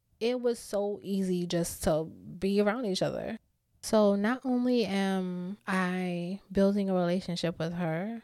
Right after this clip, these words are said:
I'm also building a relationship with her primary partner, Lock Bay. Now, the two of them have not exactly been polyamorous very long. They have somewhat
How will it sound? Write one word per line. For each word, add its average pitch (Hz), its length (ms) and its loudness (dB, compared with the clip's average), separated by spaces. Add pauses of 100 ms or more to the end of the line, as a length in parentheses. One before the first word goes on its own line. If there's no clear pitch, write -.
(160)
I'm 185 220 -2
also 202 680 -2
building 180 440 -2
a 175 60 -2
relationship 165 800 -4
with 151 800 -4 (440)
her 226 120 2
primary 165 540 -6
partner, 147 580 -8 (460)
Lock 208 360 -4
Bay. 62 440 -6 (500)
Now, 180 540 0 (260)
the 180 140 -2
two 277 340 0
of 262 160 2
them 185 600 -2 (160)
have 180 240 0
not 175 320 -2
exactly 180 680 -4
been 165 600 -4 (100)
polyamorous 147 1000 -4 (100)
very 147 360 -4
long. 127 680 -8 (420)
They 175 160 -2
have 226 420 -6
somewhat 190 600 -4